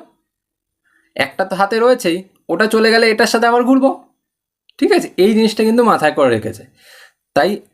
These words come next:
আজকের দিন থেকে এই সম্পর্কের দায়িত্বগুলো পালন করা বন্ধ করে দাও, ওকেও কিছুটা দায়িত্ব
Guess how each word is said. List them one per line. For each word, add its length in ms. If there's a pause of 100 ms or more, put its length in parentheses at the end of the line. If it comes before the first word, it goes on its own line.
(140)
আজকের 560
দিন 160 (100)
থেকে 240 (200)
এই 180
সম্পর্কের 640 (100)
দায়িত্বগুলো 720 (600)
পালন 300
করা 200
বন্ধ 360
করে 200
দাও, 160 (840)
ওকেও 300
কিছুটা 460 (240)
দায়িত্ব 420